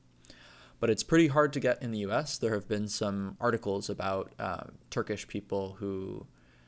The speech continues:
have wanted to have salep in the United States but have been unable to get it.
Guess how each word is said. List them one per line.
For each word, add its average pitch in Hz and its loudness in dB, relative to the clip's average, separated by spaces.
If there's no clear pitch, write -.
have 104 -2
wanted 113 4
to 101 2
have 110 -4
salep 98 -2
in 104 -4
the 101 -2
United 95 -4
States - -4
but 101 -8
have 98 -10
been 92 -4
unable 95 -2
to - -8
get - -4
it. - -10